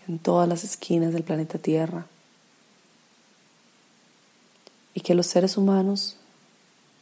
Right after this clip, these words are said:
respetan, aman y cuidan de todo su entorno.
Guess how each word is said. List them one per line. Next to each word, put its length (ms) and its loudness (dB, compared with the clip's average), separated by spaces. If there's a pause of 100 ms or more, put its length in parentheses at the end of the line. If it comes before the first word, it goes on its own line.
(260)
respetan, 840 -2 (260)
aman 440 -2 (2000)
y 80 -14
cuidan 600 2 (1900)
de 80 -12
todo 340 2
su 140 -4
entorno. 460 -4